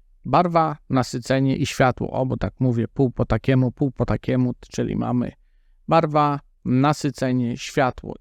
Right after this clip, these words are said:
i barwę mamy tutaj. O, jak przesuwamy ten suwak, to mamy barwę. Zmieniamy sobie na dowolny kolor, jaki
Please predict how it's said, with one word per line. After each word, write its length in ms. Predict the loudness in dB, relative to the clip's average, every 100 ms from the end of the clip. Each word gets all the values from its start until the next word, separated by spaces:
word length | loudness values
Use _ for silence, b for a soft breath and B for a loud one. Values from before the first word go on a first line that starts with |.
| 0
i 140 | 2
barwę 440 | 4 2 2 0
mamy 360 | 2 4 4 2
tutaj. 540 | -2 -2 0 0 0 -2 -8 _ _ _ _
O, 320 | -4 -2 -2 -4 -4
jak 220 | -4 -4
przesuwamy 680 | -2 -2 0 0 2 2 2
ten 180 | -4
suwak, 420 | -4 -2 -2 -4 -2
to 120 | 2
mamy 300 | 4 4 0
barwę. 440 | 2 2 2 -2 -6
Zmieniamy 580 | -2 0 2 2 0
sobie 320 | 0 -2 -2 0
na 180 | -2 -2 -4
dowolny 600 | 2 4 4 2 2 0
kolor, 360 | 2 2 2
jaki 400 | -2 -4 -6 -10